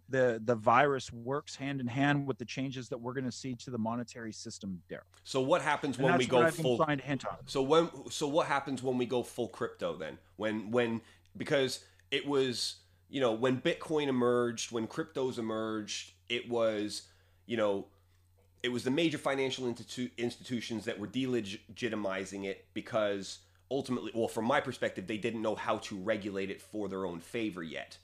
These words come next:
Speaker 2: It seems like they're figuring that out and using catas-,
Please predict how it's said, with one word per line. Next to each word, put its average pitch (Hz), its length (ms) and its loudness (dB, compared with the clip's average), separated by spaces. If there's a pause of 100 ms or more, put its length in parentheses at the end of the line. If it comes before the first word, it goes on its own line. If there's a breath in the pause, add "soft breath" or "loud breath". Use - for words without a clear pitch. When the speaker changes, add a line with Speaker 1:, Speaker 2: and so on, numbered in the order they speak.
(240 soft breath)
Speaker 2:
It 117 140 -6
seems 147 380 -2
like 127 180 0
they're 120 140 0
figuring 107 520 -4
that 92 280 -2
out 101 320 0 (180 soft breath)
and 110 220 -2
using 131 360 0
catas-, 113 440 -4